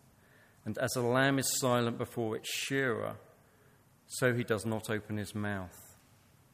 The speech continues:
In his humiliation, justice was denied him. Who will describe his generation?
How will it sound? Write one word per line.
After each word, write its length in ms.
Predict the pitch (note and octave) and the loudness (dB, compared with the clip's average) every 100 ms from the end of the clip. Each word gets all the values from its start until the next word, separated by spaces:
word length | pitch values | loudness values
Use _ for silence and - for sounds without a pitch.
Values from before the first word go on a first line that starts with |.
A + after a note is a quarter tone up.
| _ _ _ _ - - - - | _ _ _ _ -20 -20 -20 -6
In 200 | C#3 D3 | 2 4
his 240 | D3 C#3+ - | 6 4 2
humiliation, 1080 | C#3 B2+ B2+ A#2+ B2 C3 - G2+ G2 G2+ - | 2 4 4 4 4 4 0 -4 -4 -8 -4
justice 500 | A#2+ G#2+ - G#2+ - | -2 -2 -4 -8 -6
was 140 | G#2+ | -8
denied 500 | - G#2 G#2+ G#2+ G#2+ | -4 -2 0 0 -2
him. 340 | G#2 F#2+ F#2+ - - _ _ _ _ _ _ _ | -4 -6 -6 -12 -20 _ _ _ _ _ _ _
Who 160 | - C#3+ | 2 4
will 140 | C#3 | 4
describe 640 | A2+ B2 - C#3 B2+ B2+ B2 | 2 0 0 2 6 6 4
his 140 | A2+ | -4
generation? 840 | - A#2 A2 A2 A2+ - G2+ G2 | -2 0 2 0 0 -2 -4 -4